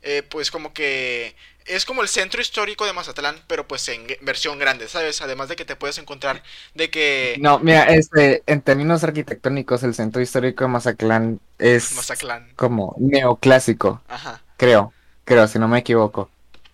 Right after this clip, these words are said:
Speaker 2: Y el Palacio de Bellas Artes es, por fuera es más barroco, pero por dentro tiene otro estilo, que es como que, mm, no sé cómo, no sé cuál era el,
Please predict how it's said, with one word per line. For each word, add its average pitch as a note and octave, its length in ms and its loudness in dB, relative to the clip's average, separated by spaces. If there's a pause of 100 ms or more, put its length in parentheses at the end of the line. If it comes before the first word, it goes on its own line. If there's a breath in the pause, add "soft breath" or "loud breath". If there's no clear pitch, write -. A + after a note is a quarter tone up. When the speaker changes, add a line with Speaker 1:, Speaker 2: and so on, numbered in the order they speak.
(120)
Speaker 2:
Y B2+ 640 6
el B2 320 4
Palacio B2 380 4
de C#3+ 40 4
Bellas C3 480 2
Artes C3 480 0
es, - 520 -10 (340)
por D3 200 2 (160)
fuera D3+ 260 8
es F3 140 2
más D#3 240 4
barroco, D#3 420 4
pero D3 220 2
por B2 140 2
dentro A#2+ 340 10
tiene C3+ 320 8
otro C3+ 260 0
estilo, C3+ 720 4 (560)
que C3 100 6
es B2 100 4
como C#3+ 340 4
que, G#2+ 720 4 (920)
mm, G#2+ 800 6 (680)
no C#3 180 6
sé C#3 180 4
cómo, D#3+ 520 8
no C#3 140 4
sé D#3+ 240 4
cuál D#3 180 4
era D#3 160 4
el, A2 600 2